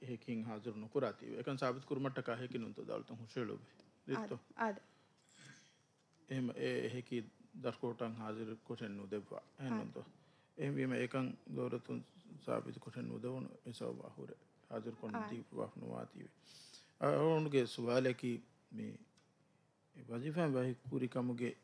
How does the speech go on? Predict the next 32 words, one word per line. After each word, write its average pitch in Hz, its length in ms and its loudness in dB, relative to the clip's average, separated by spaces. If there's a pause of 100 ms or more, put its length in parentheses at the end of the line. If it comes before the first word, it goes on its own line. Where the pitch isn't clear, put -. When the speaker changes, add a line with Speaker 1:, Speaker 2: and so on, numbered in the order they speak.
(140)
Speaker 1:
ޗިޓު 123 340 -2 (840)
އުދެން 135 220 4
ކޮންމެ 131 220 6
ސަބަބަކާ 123 420 4
ހުރެ 110 220 -2
ނަމަވެސް. 110 520 -6
އިނގޭތޯ 135 340 0 (360)
ނުނި 120 200 0
ގަސްތުގެ 113 320 -2
ހަވާލު 113 300 -4
ނުކުރި. - 340 -8 (680)
ހަވާލު 147 260 12
ނުކުރާ 120 420 8
ކަމުގެ 156 300 6
ވަންޏާމު 131 440 6 (140)
އެއީ 143 460 0
ކިހާ 139 240 0
ވަރެއްގެ 135 340 4
އިޖުރާއި 117 500 0 (560)
ඈބެއްތޯ 110 440 -6
އެ، 117 140 0 (200)
އެ - 160 -8
އިޖުރާ 131 340 0
ވީ 117 460 -6 (180)
ގޮތުން 131 400 -6
އަ-، - 300 -14
އައިބެއްތޯ 123 640 -2
އެ 156 200 6
އެއީ 143 260 4 (160)
އެ - 200 -4
އައިބެއްކަމުގެ 143 600 2
ވަންޏާމު 143 460 2